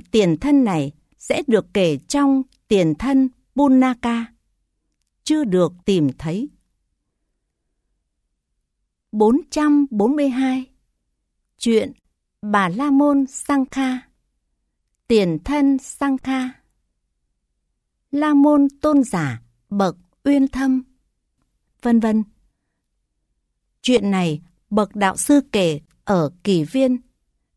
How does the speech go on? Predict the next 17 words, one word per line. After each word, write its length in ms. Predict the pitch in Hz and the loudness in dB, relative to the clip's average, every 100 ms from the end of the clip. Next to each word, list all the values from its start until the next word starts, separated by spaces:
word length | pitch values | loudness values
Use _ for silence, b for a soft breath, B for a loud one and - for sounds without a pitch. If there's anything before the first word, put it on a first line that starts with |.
| - | -6
về 220 | 208 214 - | 0 0 0
tứ 180 | 190 285 | 0 0
sự 340 | - 254 202 - _ _ | -2 0 0 -4 _ _
cúng 220 | 214 240 370 | -2 -2 -2
dường. 340 | 220 185 151 - _ _ _ _ _ _ _ _ _ _ _ _ _ _ | -2 -2 -2 -6 _ _ _ _ _ _ _ _ _ _ _ _ _ _
Chuyện 280 | - 240 - | -2 -2 -2
kể 320 | - 202 165 | -4 0 0
rằng 380 | 139 190 175 151 - _ _ _ _ | 0 -2 0 -2 -6 _ _ _ _
ở 200 | - 196 151 | 0 0 0
thành 280 | 175 180 151 | -2 0 0
Xá 300 | - 190 277 | -2 -2 -2
Vệ 280 | - 196 - _ _ _ _ _ _ - | -4 -4 -6 _ _ _ _ _ _ -2
có 140 | 214 | 0
một 300 | 330 202 - | 2 0 0
nam 280 | 262 269 254 | -2 0 -2
cư 280 | - 269 240 | -2 -2 -2
sĩ. 360 | - 214 311 | -4 -6 -6